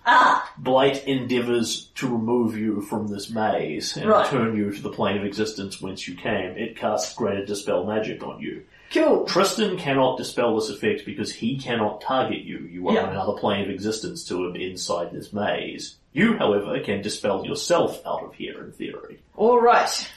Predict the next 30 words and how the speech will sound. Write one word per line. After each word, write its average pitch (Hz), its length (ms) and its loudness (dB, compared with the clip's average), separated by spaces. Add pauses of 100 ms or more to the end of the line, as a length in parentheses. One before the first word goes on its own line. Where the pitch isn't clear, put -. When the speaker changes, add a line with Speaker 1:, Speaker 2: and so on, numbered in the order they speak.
(360)
Speaker 2:
So, 107 500 4
uh, 113 80 0
you 110 160 4
have 135 120 0
a - 40 -6
functional 156 440 0
caster 139 340 0
level 127 320 4
of - 60 -10
fifteen. 127 580 -2
Speaker 1:
Yep. 247 300 2 (180)
Speaker 2:
And 107 160 2
you 107 140 2
are 104 120 4
rolling 113 380 4
a 98 60 0
D 104 180 2
twenty 101 340 -2
and 95 100 -2
adding 90 260 -2
that 87 260 -4
to - 160 -4
it 101 240 -2
and 98 120 -10
trying 90 300 -4
to 101 60 -6
beat - 340 -4
Titania's 90 600 -6
caster - 380 -6
level. - 260 -8